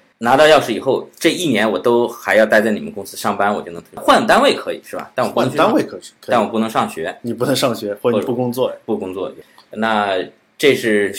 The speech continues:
Speaker 1: 留学生跟工签的。那还有我旅游签就完全没有办法吗？还是说像你说拿到身份是吧？
Speaker 2: 对，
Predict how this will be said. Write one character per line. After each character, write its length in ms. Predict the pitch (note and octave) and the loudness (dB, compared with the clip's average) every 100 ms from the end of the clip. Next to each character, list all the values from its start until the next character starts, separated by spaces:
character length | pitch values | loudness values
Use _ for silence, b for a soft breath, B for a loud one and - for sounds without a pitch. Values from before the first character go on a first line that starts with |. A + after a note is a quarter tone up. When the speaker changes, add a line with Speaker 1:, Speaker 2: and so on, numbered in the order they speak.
| - - | -10 -2
Speaker 1:
留 140 | A#2 | 0
学 100 | C3 C3 | 2 2
生 360 | C#3 C3+ B2+ - | 2 0 -4 -2
跟 600 | B2+ A2+ A2 A2 A2+ A2 - _ | 0 2 2 0 -2 -6 -14 _
工 200 | C#3 C#3 | 2 2
签 320 | C3+ C#3 C#3 | 4 2 2
的。 160 | C#3 - b b b | -2 -6 b b b
那 100 | - | -6
还 140 | B2+ E3 | 4 6
有 160 | E3 | 8
我 80 | C3+ | 6
旅 140 | B2+ | 4
游 100 | G2 | 2
签 340 | A2 D#3+ D#3 D3+ _ _ _ _ D#2+ | 0 0 0 -2 _ _ _ _ -14
就 140 | G#2+ A#2 | -4 -4
完 200 | G2 G#2 | 0 -2
全 100 | A#2+ | 0
没 120 | A2 | 0
有 100 | G#2+ | 0
办 240 | G#2 A2 G2 | 2 0 0
法 160 | F#2 - | -8 -12
吗？ 120 | - _ | -20 _
还 100 | E2 | -12
是 140 | G2 | -12
说 180 | F#2 G2 | -8 -8
像 200 | F#2 G2 | -6 -6
你 80 | F2+ | -6
说 160 | G2+ | -6
拿 160 | G2 F2 | -4 -2
到 100 | A2 | -2
身 240 | G#2+ C3 | -2 -6
份 180 | C#3+ C3 G#2 | -4 -8 -8
是 100 | - | -18
吧？ 100 | - _ _ | -20 _ _
Speaker 2:
对， 200 | A2 F#2 | -8 -8